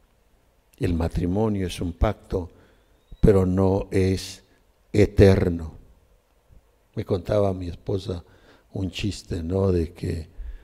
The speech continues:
se murió primero, creo que la mujer o el hombre, y estaba en el cielo, y cuando llega la pareja al morir, llega feliz al verlo. "Ay, mi amor", dijo, "no, no, no, no, hasta que la muerte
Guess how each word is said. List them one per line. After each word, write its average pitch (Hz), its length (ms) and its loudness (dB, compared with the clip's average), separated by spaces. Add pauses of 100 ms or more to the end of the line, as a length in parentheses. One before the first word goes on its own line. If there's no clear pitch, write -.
(580)
se - 260 -4
murió 95 520 8
primero, 98 640 0
creo - 220 -4
que 101 100 -6
la 90 140 0
mujer 101 420 -2
o 90 140 2
el 87 100 2
hombre, 95 480 2
y 82 220 -6
estaba 98 560 0 (420)
en 95 140 -2
el 85 120 0
cielo, 120 460 0
y 90 60 0
cuando 90 340 -4
llega 101 400 2
la 87 300 -4
pareja 107 480 -2
al 92 100 -4
morir, 104 520 -2 (300)
llega 131 360 2
feliz 123 420 -2
al 123 140 0
verlo. 143 420 -4
"Ay, 403 640 -2
mi 370 160 -4
amor", 370 560 2
dijo, 120 240 -6
"no, 104 160 -8
no, 98 160 -10
no, 90 180 -8
no, 87 220 -14 (260)
hasta - 400 -8
que - 140 -6
la 92 140 -4
muerte 98 640 -2